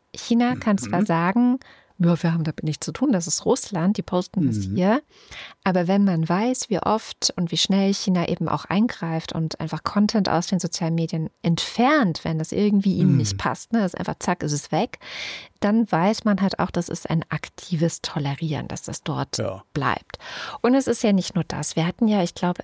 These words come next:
Speaker 1: April letzten Jahres war das, hatten wir mal über eine Investigativrecherche gesprochen, wo rausgekommen war, dass China auch Teile nach Russland schmuggelt, so sogenannte Dual-Use-Teile,
Speaker 2: Mhm.
Speaker 1: also wo,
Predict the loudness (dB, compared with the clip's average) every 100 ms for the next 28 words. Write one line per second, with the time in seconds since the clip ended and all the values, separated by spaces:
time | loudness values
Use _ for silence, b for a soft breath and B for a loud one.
0 | -8 -8 -2 0 2 0 -2 0 2 2
1 | 2 0 0 2 2 0 -4 B B B
2 | -4 2 2 4 2 2 2 0 0 0
3 | 0 -2 -2 -2 -2 -2 0 0 2 0
4 | 0 -4 -4 -6 0 2 2 2 -2 -2
5 | -2 -4 -6 -2 0 2 0 0 -2 0
6 | 2 2 2 -2 -6 -4 0 2 4 2
7 | 0 B B B -2 0 0 0 2 2
8 | 2 2 2 0 2 0 -2 -10 -6 -2
9 | 2 2 2 0 0 2 4 2 2 2
10 | 2 2 0 -4 -8 -2 0 2 2 0
11 | -2 -2 -2 -4 -2 -2